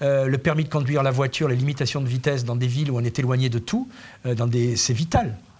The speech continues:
Alors que quand on est à Paris, ça n'a aucune importance. Moi, j'ai pas de voiture à Paris, par exemple. Voilà. Et, et donc, euh, ce déclassement aujourd'hui, il est, il est réel, mais, euh, c'est pas uniquement, euh, géographique, c'est aussi un déclassement, euh,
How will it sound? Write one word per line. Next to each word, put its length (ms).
Alors 180
que 80
quand 200
on 60
est 120
à 60
Paris, 320
ça 140
n'a 100
aucune 180
importance. 440
Moi, 80
j'ai 80
pas 100
de 60
voiture 260
à 60
Paris, 240
par 140
exemple. 360
Voilà. 280
Et, 400
et 60
donc, 420
euh, 340
ce 160
déclassement 640
aujourd'hui, 580
il 120
est, 360
il 120
est 60
réel, 500
mais, 420
euh, 140
c'est 160
pas 140
uniquement, 500
euh, 160
géographique, 640
c'est 100
aussi 260
un 60
déclassement, 680
euh, 260